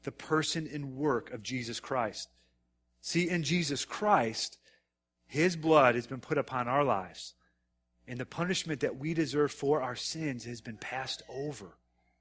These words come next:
That in Jesus Christ, that Passover and judgment was put upon Jesus Christ. He gave his life as the sacrificial lamb for our sins. And now our sin is passed over,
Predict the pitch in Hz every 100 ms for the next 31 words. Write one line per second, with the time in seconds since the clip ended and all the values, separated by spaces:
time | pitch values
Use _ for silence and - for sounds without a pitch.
0 | _ _ _ 139 143 160 143 170 147 -
1 | - 156 131 - 139 123 - 156 165 -
2 | 170 156 156 123 147 143 110 107 - -
3 | - - - 107 - 160 160 - 156 143
4 | 131 139 - 127 107 - - 139 135 131
5 | - - 156 170 165 143 120 101 92 -
6 | _ - - _ 120 110 117 - 143 156
7 | 147 143 - 127 120 135 131 95 92 92
8 | _ _ _ _ - - 123 117 - 135
9 | 120 113 - - - _ _ _ _ _
10 | _ _ _ _ 113 117 117 117 - 127
11 | 143 - 120 107 - 120 110 - 123 120
12 | 95